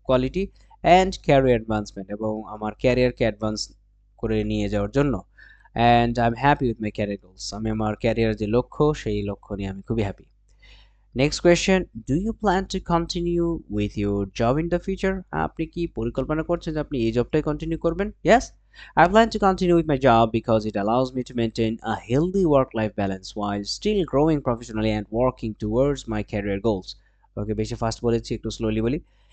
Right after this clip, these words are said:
Yes, হ্যাঁ, অবশ্যই চাই। I plan to continue with my job। আমি আমার জব নিয়ে কন্টিনিউ করতে চাই, আহ, because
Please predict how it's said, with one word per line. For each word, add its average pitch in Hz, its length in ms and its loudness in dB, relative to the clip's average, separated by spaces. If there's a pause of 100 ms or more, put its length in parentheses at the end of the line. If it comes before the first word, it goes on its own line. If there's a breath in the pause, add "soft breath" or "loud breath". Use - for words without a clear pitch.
(240 soft breath)
Yes, 175 240 8 (100)
হ্যাঁ, 202 200 2
অবশ্যই 139 300 -2
চাই। 120 240 0 (500)
I 139 580 4 (200)
plan 175 220 6 (100)
to 175 60 -2 (120)
continue 180 540 2
with 117 300 0
my 110 340 2 (140)
job। 101 180 4 (200)
আমি 117 180 -4
আমার 107 240 -2
জব 107 240 2
নিয়ে 107 240 -2
কন্টিনিউ 107 380 -6
করতে 117 280 -4
চাই, 170 260 0 (500)
আহ, 113 260 2
because 139 300 0